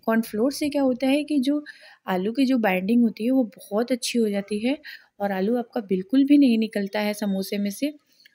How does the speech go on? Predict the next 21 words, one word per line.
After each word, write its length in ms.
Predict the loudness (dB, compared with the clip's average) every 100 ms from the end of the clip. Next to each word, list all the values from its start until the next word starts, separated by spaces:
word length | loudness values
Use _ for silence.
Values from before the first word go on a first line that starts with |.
| _
तो 80 | -2
हमने 200 | 0 0
यहाँ 160 | 0
देखिए 280 | -2 -4 -4
दो 140 | -2 -4
चम्मच 380 | -4 -2 -2 -2
के 120 | -4
करीब 320 | -2 -2 -2
हम 160 | 0 -2
इसमें 300 | -2 -4 -4
कॉर्नफ्लोर 560 | -2 -2 -2 -4 -2 0
डाल 200 | 0 0
देंगे 240 | -2 -4
और 180 | -4 -4
इसको 220 | -6 -6 -8
बहुत 380 | -8 -4 -4
अच्छे 240 | -4 -4 -4
से 140 | -2
मिक्स 280 | -2 -2 -8
कर 140 | -4 -4
लेंगे। 340 | -2 -4 -6